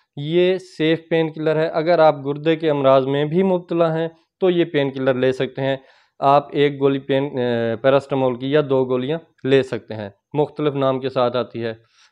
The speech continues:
Panadol के नाम से आती है, Calpol के नाम से, मुख्तलिफ। आज मैं नाम इसलिए बताना चाह रहा हूँ क्योंकि ये वीडियो ख़ास उन लोगों के लिए जो, जो पेन किलर्स को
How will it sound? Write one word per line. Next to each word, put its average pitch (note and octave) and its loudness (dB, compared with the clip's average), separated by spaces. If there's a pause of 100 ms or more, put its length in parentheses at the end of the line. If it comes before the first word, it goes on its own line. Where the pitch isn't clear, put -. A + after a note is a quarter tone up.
(100)
Panadol B2 2
के A#2+ -6
नाम A#2+ -2
से A#2 -6
आती A2+ -4
है, G#2+ -8
Calpol A#2+ -2
के A#2+ -4
नाम A#2 -4
से, B2 -8 (240)
मुख्तलिफ। C#3+ -4
आज E3 4
मैं E3 0
नाम D#3 4
इसलिए E3 -2
बताना C#3+ 0
चाह B2+ 0
रहा C3+ 0
हूँ D#3+ -6 (320)
क्योंकि F3+ -2
ये E3+ 2
वीडियो E3 -2
ख़ास E3 2
उन D#3 -2
लोगों D3+ 0
के C#3+ -2
लिए D3+ 0
जो, D3+ 0
जो C#3+ -2
पेन D3 -2
किलर्स C#3+ -4
को D3 -2